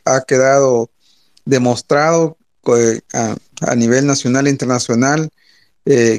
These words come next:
que hemos salido los salvadoreños a, a marchar por, por todas, eh, esas cosas que estamos viviendo, ¿verdad? Eh, la corrupción, eh,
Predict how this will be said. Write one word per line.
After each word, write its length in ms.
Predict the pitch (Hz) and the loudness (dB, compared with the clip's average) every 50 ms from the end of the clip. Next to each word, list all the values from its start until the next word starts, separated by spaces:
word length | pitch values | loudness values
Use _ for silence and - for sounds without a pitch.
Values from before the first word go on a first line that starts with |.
| 113 | -2
que 260 | 120 135 123 123 123 131 | -2 0 0 2 2 0
hemos 240 | 135 147 151 160 | 0 0 -2 -2
salido 300 | - 147 127 135 143 151 | -2 -2 -2 0 0 0
los 120 | 147 147 143 | 0 0 -2
salvadoreños 840 | 139 123 123 127 123 123 127 135 147 160 160 165 165 160 - - _ _ _ _ _ _ _ _ _ | -2 -2 0 0 2 2 2 2 0 0 0 -2 -2 -4 -6 -10 _ _ _ _ _ _ _ _ _
a, 760 | - - 123 123 123 123 120 120 117 117 113 113 113 113 110 101 _ _ _ _ _ _ _ _ _ _ _ _ _ - - _ _ - | -6 -4 -2 -2 -2 0 0 0 0 0 -2 -2 -4 -6 -10 -12 _ _ _ _ _ _ _ _ _ _ _ _ _ -20 -20 _ _ -4
a 120 | 139 127 | -4 -2
marchar 600 | 123 120 120 - - - 160 160 170 180 190 175 _ | 0 -2 -2 -2 -2 -2 -2 0 0 -2 -4 -6 _
por, 420 | - 143 123 120 120 110 110 113 - _ _ _ _ _ | -4 -2 0 0 -2 -2 -6 -10 -12 _ _ _ _ _
por 180 | - 131 123 | -2 -2 -2
todas, 540 | - _ - 165 175 180 180 170 156 143 - 156 | -2 _ 2 2 4 4 4 2 2 0 -2 -4
eh, 680 | - 135 131 127 123 123 120 117 113 113 107 107 104 _ _ _ _ _ _ _ _ | -2 0 0 0 0 0 0 0 0 0 -2 -4 -8 _ _ _ _ _ _ _ _
esas 320 | - 151 160 196 180 147 - | 0 0 0 0 -2 -4 -6
cosas 440 | _ - 160 180 185 - 170 143 | _ 0 2 2 2 0 -4 -6
que 120 | - - 135 | -4 -6 -6
estamos 380 | 123 - 156 143 151 151 151 | -4 -2 -2 -2 -2 -2 -2
viviendo, 580 | 139 143 135 139 143 147 170 175 160 135 117 110 | -2 -2 0 0 0 0 2 0 2 2 2 2
¿verdad? 540 | 113 110 107 117 123 135 147 156 156 151 139 131 - | 2 0 0 0 0 0 0 0 -2 -2 -4 -6 -4
Eh, 540 | 135 120 117 110 107 107 107 104 110 117 117 - _ _ _ _ _ _ _ _ _ _ - - | -2 0 2 2 2 0 -2 -4 -6 -10 -12 -18 _ _ _ _ _ _ _ _ _ _ -14 -8
la 560 | - - 117 113 110 101 - - 131 127 117 | -2 0 0 0 0 0 0 0 0 0 0
corrupción, 1160 | - - 123 120 107 117 110 - - - 151 147 156 160 160 156 151 147 143 143 139 135 127 - _ _ _ - - - _ _ _ _ | 0 0 -2 0 0 -2 -6 -4 -4 0 2 2 4 4 4 4 2 2 0 -2 -2 -4 -6 -10 _ _ _ -20 -20 -20 _ _ _ _
eh, 800 | - 117 120 120 120 117 117 113 113 113 113 113 110 110 110 107 | 0 0 2 2 2 2 2 0 0 0 0 0 0 0 -2 -4